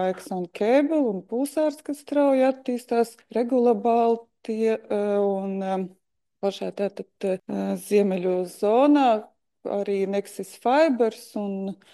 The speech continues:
Pelt, un arī, respektīvi, tātad arī ņemot informāciju, kāds ir, ā, ūdens tīklu un, ā, inženieru komunikāciju stāvoklis Višķu ielā. Kopš tātad,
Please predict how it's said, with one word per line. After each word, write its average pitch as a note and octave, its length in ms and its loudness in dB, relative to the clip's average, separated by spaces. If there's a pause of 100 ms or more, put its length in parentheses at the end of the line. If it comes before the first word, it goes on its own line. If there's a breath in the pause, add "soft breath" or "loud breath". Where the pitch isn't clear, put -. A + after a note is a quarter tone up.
(320 soft breath)
Pelt, C#4+ 480 2 (320)
un G#3 580 -4
arī, G#3+ 320 2
respektīvi, G#3+ 640 0
tātad G3+ 320 -2
arī G#3 240 0
ņemot G#3 400 -2
informāciju, G3+ 800 -4
kāds A3 420 0
ir, A3+ 220 2
ā, F#3+ 400 4 (560)
ūdens G3+ 480 0
tīklu G#3+ 460 2 (240)
un, F#3+ 180 -4
ā, F#3+ 300 0
inženieru G3 420 -4
komunikāciju G3 800 -2
stāvoklis G3 800 2
Višķu C4 400 -2
ielā. C#4 480 6 (320)
Kopš A3 400 0
tātad, G3+ 380 -6